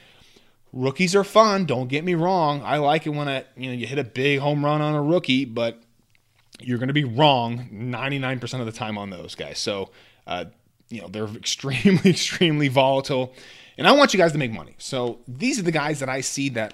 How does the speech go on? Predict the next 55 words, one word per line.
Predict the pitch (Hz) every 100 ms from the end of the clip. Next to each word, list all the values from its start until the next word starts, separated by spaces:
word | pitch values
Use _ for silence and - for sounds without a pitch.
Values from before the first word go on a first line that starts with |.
| -
are | 110
gonna | 113 110
be |
going | 107 131 135 127 123
up | 139
in | 131 120
value. | 117 120
You | 113 113
gotta | 139
be | 180
patient | 190 - 254 220 196
on | 170 165
probably | 147 156 160
some | - 214 220 180
of |
them. | 110 95 120 - _ _ _ _
Okay, | - 127
patience, | - 135 139 143 151 101
I |
know. | 113 131 135 131 - - 92
<sighs> | - - -
That's | 139 165
like | 156
the |
worst | 104 98 107 104
thing, | - 67 - - - - - -
anything | 247 254 185 202
but | 165
patience, | - 135 113 87 95
Matt. | 92 92 -
Can | 185
you, | 190
can | 185
you | 254
just | 269 -
tell | 233
him | 226
anything | 214 208 202
but | 196
patience, | 190 175 180 165
you | 151
know? | 151 156 - - - - - _
But, | 135 135
uh, | 147 131
I | 233
think | 330
these | 190 156
guys | 131
are, | 107 -
are, | 113
are, | 110 110
are, | 110 104 98 -
are, | 101 92 _ _ _ _
you | 127
know, | 110